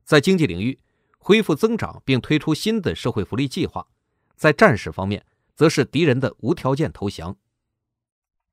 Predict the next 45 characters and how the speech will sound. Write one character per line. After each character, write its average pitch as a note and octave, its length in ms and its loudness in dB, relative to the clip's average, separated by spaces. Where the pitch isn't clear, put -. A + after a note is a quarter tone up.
战 G3 160 10
争 G3+ 160 8
结 F#3 200 4
束 E3 200 2
时， A2+ 320 -2
美 A#2 200 4
国 C#3+ 140 6
是 D3+ 160 0
唯 C#3 120 2
一 G3 180 0
基 A#3 240 -4
本 D#2 200 -10
上 A2 160 0
毫 C3 220 0
发 B2+ 160 0
未 A3+ 160 -2
损 D#2+ 260 -8
的 - 140 -4
大 F2 180 -2
国， E2 240 -16
其 C#3 160 2
国 C#3+ 160 4
民 D#3 140 4
生 F#3+ 200 0
产 A#2+ 180 -2
总 D2+ 280 -12
值 A#2 280 -4
占 B2 200 0
全 D3 240 -4
世 E3+ 160 -2
界 A#2+ 160 -2
的 F2 80 -6
百 D2+ 160 -10
分 A2 120 -8
之 A2 80 -4
六 B2+ 160 0
十， - 240 -14
因 G3+ 180 4
此 B2 200 -4
它 D#3+ 140 0
有 F#2 180 -4
能 G#2+ 160 -2
力 F#3+ 100 2
阐 - 240 -10
明、 D#2+ 240 -10